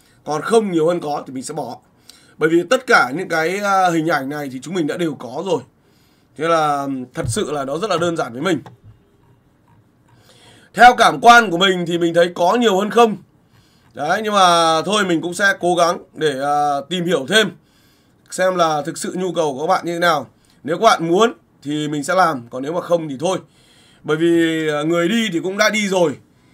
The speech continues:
đúng không ạ? À, huấn luyện viên, à, rời thì cũng rời rồi, huấn luyện viên, à, à, kết thúc hợp đồng thì cũng kết thúc hợp đồng rồi.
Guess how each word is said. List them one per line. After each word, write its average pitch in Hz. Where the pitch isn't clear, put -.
đúng 151
không 220
ạ? -
À, 143
huấn 165
luyện 214
viên, 208
à, 180
rời 170
thì 151
cũng 143
rời 175
rồi, 147
huấn 156
luyện 185
viên, 185
à, 175
à, 147
kết 220
thúc 233
hợp 160
đồng 151
thì 139
cũng 165
kết 214
thúc 208
hợp 160
đồng 147
rồi. 156